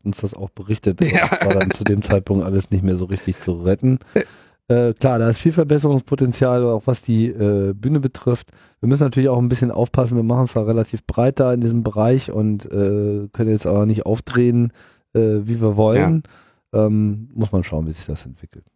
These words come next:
Speaker 1: Mal gucken.
Speaker 2: Funkkopfhörer.
Speaker 1: Das wird nächst-, ja, nee, das ist aulich. Das geht gar nicht.
Speaker 2: Bitte gar nicht.
Speaker 1: Nee, das ist
Speaker 2: Ja.
Speaker 1: Das,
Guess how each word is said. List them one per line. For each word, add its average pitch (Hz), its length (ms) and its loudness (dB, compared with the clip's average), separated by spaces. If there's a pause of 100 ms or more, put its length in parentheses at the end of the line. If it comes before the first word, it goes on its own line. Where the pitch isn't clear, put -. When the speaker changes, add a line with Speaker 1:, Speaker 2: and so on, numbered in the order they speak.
Speaker 1:
Mal - 60 -20
gucken. - 180 -20
Speaker 2:
Funkkopfhörer. 90 840 -4
Speaker 1:
Das 107 240 2
wird 101 140 -2
nächst-, 92 260 -2
ja, 82 160 0
nee, 76 160 -6
das - 240 -18
ist - 460 -20 (120)
aulich. 78 300 -12 (220)
Das - 200 -20
geht - 160 -20
gar 65 160 -14
nicht. 76 140 -20 (160)
Speaker 2:
Bitte - 180 -6
gar 107 140 -6
nicht. 117 300 -10 (140)
Speaker 1:
Nee, 76 340 -20 (280)
das - 80 -20
ist - 120 -20
Speaker 2:
Ja. 107 180 -2 (840)
Speaker 1:
Das, 101 120 2